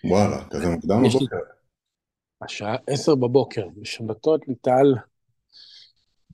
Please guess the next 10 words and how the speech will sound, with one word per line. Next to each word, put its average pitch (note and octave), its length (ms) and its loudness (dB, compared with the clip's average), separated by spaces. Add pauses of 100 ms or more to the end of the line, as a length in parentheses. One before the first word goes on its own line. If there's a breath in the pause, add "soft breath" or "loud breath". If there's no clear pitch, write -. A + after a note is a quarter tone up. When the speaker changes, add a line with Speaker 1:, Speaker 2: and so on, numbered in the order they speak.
(160)
Speaker 2:
ש-, - 240 -8 (480)
נותנת A2+ 420 -2
לי G#2+ 60 2
לישון, G2 300 -2 (280)
אלא A#2+ 100 4
אם A2 100 4
יש G2+ 100 0
תוכניות G#2 480 -4
יוצאות F#2+ 220 -10
דופן. - 320 -12